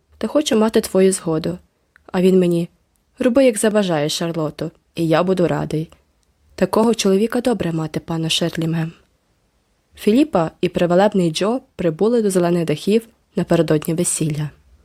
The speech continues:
Радісна зустріч Енн та Філ невдовзі перейшла в довірливу розмову давніх подруг про все, що було і чому ще належало бути. "Королево Анно, ви незмінно статечна.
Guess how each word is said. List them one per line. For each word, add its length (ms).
Радісна 460
зустріч 580
Енн 200
та 160
Філ 340
невдовзі 540
перейшла 580
в 120
довірливу 640
розмову 540
давніх 420
подруг 540
про 140
все, 360
що 240
було 420
і 100
чому 420
ще 300
належало 520
бути. 420
"Королево 580
Анно, 460
ви 140
незмінно 520
статечна. 720